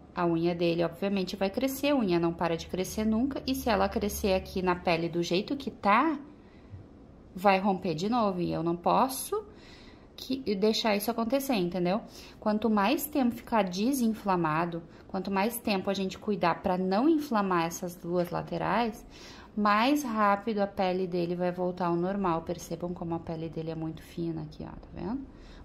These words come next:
Muito tempo com inflamação. Eu preciso que essa pele fique madura,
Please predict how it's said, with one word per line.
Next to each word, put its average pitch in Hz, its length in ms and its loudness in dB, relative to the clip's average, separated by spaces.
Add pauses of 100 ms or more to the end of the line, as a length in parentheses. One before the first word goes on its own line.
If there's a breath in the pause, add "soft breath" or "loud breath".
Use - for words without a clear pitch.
Muito 160 240 -6
tempo 170 300 -4
com 175 100 -6
inflamação. 175 800 -4 (480 loud breath)
Eu 175 100 0
preciso 196 480 -2
que - 60 -4
essa 208 240 0
pele 202 320 2
fique 208 320 -4
madura, 208 840 2